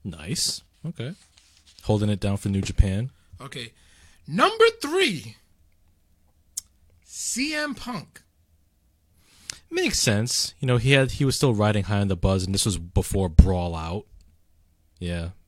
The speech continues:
Speaker 1: and when he torched his career.
Speaker 2: Brawlhalla.
Speaker 1: Brawlhalla. <laughs> The gripe bomb.
Speaker 2: <laughs> Right. Um, number four,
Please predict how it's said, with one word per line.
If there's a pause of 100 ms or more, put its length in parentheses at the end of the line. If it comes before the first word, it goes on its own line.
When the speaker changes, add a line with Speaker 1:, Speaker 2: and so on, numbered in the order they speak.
Speaker 1:
and
when
he
torched
his
career. (200)
Speaker 2:
Brawlhalla. (600)
Speaker 1:
Brawlhalla. (760)
<laughs>
The
gripe (120)
bomb. (200)
Speaker 2:
<laughs>
Right. (1120)
Um,
number
four,